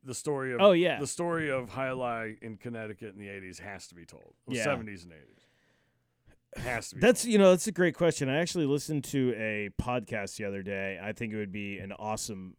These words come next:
Speaker 2: movie. It's, it was about this dude named, uh,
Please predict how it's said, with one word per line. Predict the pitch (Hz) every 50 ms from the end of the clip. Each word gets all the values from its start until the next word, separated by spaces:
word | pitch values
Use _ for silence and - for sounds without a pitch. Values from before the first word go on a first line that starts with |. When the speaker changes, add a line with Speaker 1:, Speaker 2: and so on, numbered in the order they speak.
| _ -
Speaker 2:
movie. | - 98 95 101 101 98 90 95 90 85 80 78 _ _
It's, | - 107 98 92 - -
it | - 113
was | 107 98 92
about | 98 82 117 110 113 113
this | - 113 104 87
dude | 85 80 - 101 104 107 107 107 101 92
named, | 101 98 95 95 95 92 92 92 90
uh, | 95 92 90 90 85 85 82